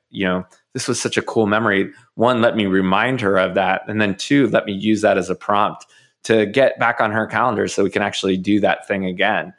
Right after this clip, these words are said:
And this becomes really important because as fun as it doesn't sound to be premeditated <laughs> about having fun, it really is just,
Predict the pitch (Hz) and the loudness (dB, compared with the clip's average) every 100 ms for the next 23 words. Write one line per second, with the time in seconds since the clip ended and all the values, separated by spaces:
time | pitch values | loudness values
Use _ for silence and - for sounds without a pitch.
0 | _ _ _ - 120 113 110 - 143 160 | _ _ _ -2 0 0 -2 -6 -2 0
1 | 156 113 107 120 120 110 107 - _ 123 | 0 0 2 4 4 2 -2 -6 _ 0
2 | 123 139 120 123 110 110 92 - - _ | 2 0 -2 -2 2 2 2 -4 -18 _
3 | - 104 - 127 135 127 110 87 - 98 | -4 -2 0 0 0 0 -2 -2 0 2
4 | 113 123 90 _ _ - 98 107 117 120 | 2 -2 -4 _ _ -2 0 2 0 -4
5 | 120 104 104 104 113 98 98 104 - 120 | -4 0 0 0 -2 0 0 0 0 2
6 | 113 190 104 104 95 98 110 120 143 143 | 0 0 0 0 0 0 -2 -2 0 0
7 | 151 147 - _ - 110 113 139 143 113 | -2 -8 -20 _ -2 0 4 4 4 4
8 | 110 107 101 - 107 - | 2 2 -2 -2 -2 -2